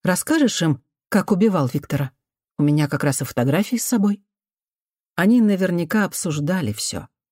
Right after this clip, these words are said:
сверяли версии, заметали следы. Артемий был готов к противостоянию, к расспросам, но в самый первый момент голос и самообладание на мгновение изменили ему. «Это не я!»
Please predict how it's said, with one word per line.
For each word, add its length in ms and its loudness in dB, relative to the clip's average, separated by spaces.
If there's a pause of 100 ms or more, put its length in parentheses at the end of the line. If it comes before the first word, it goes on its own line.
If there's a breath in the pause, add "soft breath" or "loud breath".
сверяли 480 0
версии, 580 -4 (380)
заметали 540 2
следы. 540 -2 (640)
Артемий 460 2
был 200 0
готов 420 -2
к 80 -18
противостоянию, 1080 0 (160)
к 80 -4
расспросам, 760 -2 (720)
но 280 0
в 80 -8
самый 400 2 (100)
первый 340 2
момент 600 0 (420)
голос 420 2
и 80 -6
самообладание 1120 0 (340)
на 140 0
мгновение 800 2
изменили 580 2
ему. 320 -2 (680)
«Это 380 -2
не 220 6
я!» 340 4